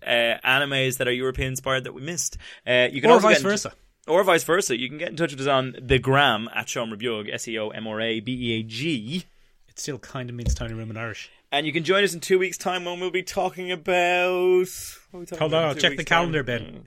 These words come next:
Speaker 1: Uh, check
Speaker 2: Two
Speaker 1: it.
Speaker 2: weeks? It's not two weeks. It's
Speaker 1: In a
Speaker 2: next
Speaker 1: week.
Speaker 2: week.
Speaker 1: Join us in a week's time when we'll be talking about
Speaker 2: Ben, this is weekly. This has always been weekly. We've been doing
Speaker 1: No,
Speaker 2: this
Speaker 1: it
Speaker 2: for
Speaker 1: hasn't.
Speaker 2: three years.
Speaker 1: This podcast isn't real, Michael.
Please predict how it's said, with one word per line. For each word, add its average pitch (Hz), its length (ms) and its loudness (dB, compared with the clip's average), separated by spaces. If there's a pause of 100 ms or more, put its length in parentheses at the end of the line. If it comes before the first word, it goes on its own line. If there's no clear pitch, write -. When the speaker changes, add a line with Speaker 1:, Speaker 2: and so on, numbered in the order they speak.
Speaker 1:
Uh, - 20 -20
check - 140 -8
Speaker 2:
Two 277 160 6
Speaker 1:
it. - 20 4
Speaker 2:
weeks? 185 280 2
It's - 140 -12
not 277 140 -6
two 226 160 0
weeks. 131 200 -4
It's 196 100 -10
Speaker 1:
In 143 80 2
a - 40 4
Speaker 2:
next 143 100 2
Speaker 1:
week. 160 180 4
Speaker 2:
week. - 240 -16
Speaker 1:
Join 196 240 6
us 202 120 4
in 196 60 0
a 175 60 6
week's 208 320 4
time 196 320 6
when 175 100 0
we'll 170 120 2
be 170 80 2
talking 175 280 2
about 170 640 4 (520)
Speaker 2:
Ben, 339 180 6
this 359 220 4
is 285 100 -4
weekly. 262 380 4
This 349 180 0
has 392 160 2
always 311 380 6
been 185 180 0
weekly. 156 300 -2
We've 170 120 -8
been 240 120 -6
doing 160 160 4
Speaker 1:
No, 156 80 6
Speaker 2:
this 143 100 2
Speaker 1:
it 123 40 -2
Speaker 2:
for 226 40 2
Speaker 1:
hasn't. 202 240 4
Speaker 2:
three 190 100 2
years. 233 280 2
Speaker 1:
This 190 100 2
podcast 147 280 -2
isn't 113 220 -10
real, 147 200 -6
Michael. 107 360 -8